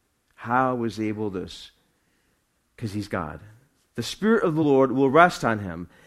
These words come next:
the Spirit of wisdom and understanding, the Spirit of counsel and strength, the Spirit of knowledge and of the fear of the Lord."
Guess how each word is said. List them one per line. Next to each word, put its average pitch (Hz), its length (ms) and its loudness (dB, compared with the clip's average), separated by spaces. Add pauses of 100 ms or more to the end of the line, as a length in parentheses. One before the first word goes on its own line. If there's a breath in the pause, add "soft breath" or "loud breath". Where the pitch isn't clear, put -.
(120 soft breath)
the 135 80 -2
Spirit 165 320 2
of 123 100 2
wisdom 185 460 2
and 127 80 0
understanding, 160 580 0
the 127 60 -4
Spirit 117 400 -2 (240)
of 107 120 -6
counsel 165 600 2
and 110 120 -2
strength, 147 440 -2
the 113 80 -6
Spirit 123 320 -2
of 98 120 -6
knowledge 147 480 2
and 113 140 -4
of 90 60 -8
the - 80 -16
fear 143 160 0
of 127 80 -2
the 127 80 -4
Lord." 123 440 0